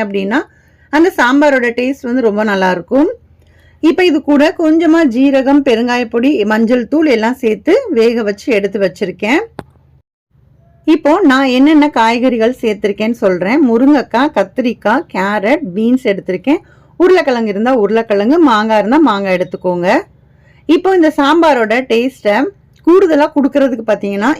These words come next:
இந்த மசால் தான் உங்களுக்கு சூப்பரா இருக்கும். இது வந்து நம்ம ஒரு பொடி பேஸ்ல நம்ம வந்து அரைக்க போறோம். ஒரு கடாயில கொஞ்சமா எண்ணெய் சேர்த்துக்கோங்க. நான் கொஞ்சம் ஜாஸ்தியா சேர்த்துட்டேன். இதுல ஒரு டேபிள் ஸ்பூன் அளவுக்கு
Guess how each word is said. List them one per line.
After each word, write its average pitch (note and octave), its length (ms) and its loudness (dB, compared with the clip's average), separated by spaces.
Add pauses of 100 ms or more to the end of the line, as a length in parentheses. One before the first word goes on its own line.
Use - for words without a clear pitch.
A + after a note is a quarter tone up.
(100)
இந்த D#4+ 160 4 (100)
மசால் A#3 420 0
தான் B3 160 -2
உங்களுக்கு G#3+ 320 -6
சூப்பரா G#3+ 380 -2
இருக்கும். A#3 260 0 (460)
இது C4+ 160 2
வந்து D4+ 160 4
நம்ம C4+ 180 4
ஒரு A#3 160 -2
பொடி D4 200 4 (100)
பேஸ்ல C4+ 320 -2
நம்ம A#3 160 -2
வந்து A3+ 180 0
அரைக்க F#3 240 -2 (100)
போறோம். G3 380 -2 (1040)
ஒரு E4 180 4 (200)
கடாயில A3 420 0 (260)
கொஞ்சமா D#4+ 460 2 (140)
எண்ணெய் A3+ 240 -4
சேர்த்துக்கோங்க. G3 460 -4 (100)
நான் A3+ 180 -2
கொஞ்சம் B3+ 260 -2
ஜாஸ்தியா A3+ 460 -2
சேர்த்துட்டேன். G#3 500 -2 (680)
இதுல C#4+ 240 2 (120)
ஒரு E4+ 140 2 (120)
டேபிள் C#4 320 0
ஸ்பூன் A#3+ 300 -2
அளவுக்கு F#3+ 320 0